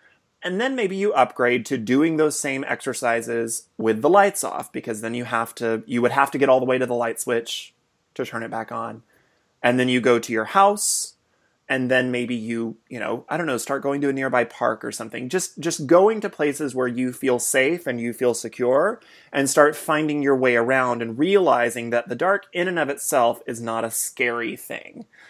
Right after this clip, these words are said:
but that it, it's, it's just, you know, the absence of light, and that you still have the ability to,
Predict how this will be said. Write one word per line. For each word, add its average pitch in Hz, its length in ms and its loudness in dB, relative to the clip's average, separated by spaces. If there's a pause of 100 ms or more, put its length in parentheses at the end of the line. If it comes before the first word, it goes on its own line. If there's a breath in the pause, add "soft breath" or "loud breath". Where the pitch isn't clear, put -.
(220 soft breath)
but 123 300 8
that 123 160 6
it, 120 240 -2
it's, - 460 -4
it's 113 280 -4
just, - 600 -2 (140)
you 117 100 -10
know, 104 140 -12
the 113 160 -8
absence 110 420 -6
of 123 100 -10
light, - 360 -6
and 110 100 -12
that 117 80 -8
you 127 160 0
still 127 260 0
have 120 240 0
the 117 120 -2
ability 117 600 2
to, 117 560 -2